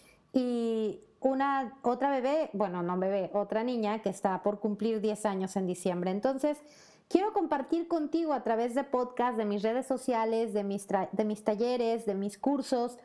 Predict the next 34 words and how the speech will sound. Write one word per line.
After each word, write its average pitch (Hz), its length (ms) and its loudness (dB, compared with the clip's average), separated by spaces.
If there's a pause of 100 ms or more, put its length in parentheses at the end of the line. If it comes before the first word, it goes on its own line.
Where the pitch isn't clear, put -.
(460)
y 277 140 4
de 285 100 2
la, 277 100 2
mi 277 200 2
escuela 320 520 2
online, 247 460 0
que 214 80 2
es 208 140 -4
Escuela 226 360 0
para 240 200 0
Mamás, 208 380 0
que 214 100 2
abre 202 340 0
este 196 220 -2
próximo 208 640 0 (320)
enero 214 340 2
dos 196 240 -4
mil 214 160 0
veinte. 196 360 -2
Quiero 240 300 -2
compartir 220 600 -2
contigo 220 640 0 (340)
toda 294 240 4
mi 285 100 0
experiencia 233 680 -2
profesional, 214 720 -2
pero 240 220 0
también 262 520 0 (340)
toda 302 260 2
mi 277 100 0
experiencia 240 1040 -2
personal 247 720 0
como 214 260 0
mamá, 208 480 0